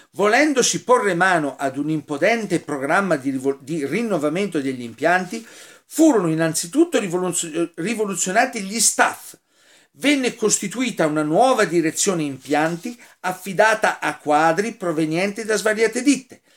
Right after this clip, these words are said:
come, fra l'altro, Falk, Terni,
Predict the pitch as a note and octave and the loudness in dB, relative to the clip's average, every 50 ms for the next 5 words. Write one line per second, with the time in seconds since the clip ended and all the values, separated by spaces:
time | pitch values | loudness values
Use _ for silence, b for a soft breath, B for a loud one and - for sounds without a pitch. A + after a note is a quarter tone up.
0 | b b b b b _ - G#3+ G#3+ F3 C3 A#2 - _ _ _ - A#2+ A#2 A#2+ | b b b b b _ 2 4 4 4 2 -2 -12 _ _ _ -18 -12 -10 -6
1 | B2+ C3 C#3+ D#3+ E3 D#3+ - G3 G3 G3+ - _ _ _ _ _ - D3+ D3 D3+ | 0 2 2 2 2 2 0 -2 -4 -4 -6 _ _ _ _ _ -6 -2 0 2
2 | D3+ D#3 D#3+ - - - - _ _ _ _ - - E3 D#3+ D#3+ D#3 D3+ E3 E3+ | 2 2 0 -2 -8 -20 -20 _ _ _ _ -8 -4 0 0 0 0 0 -2 -6
3 | E3+ G3 - | -6 -8 -10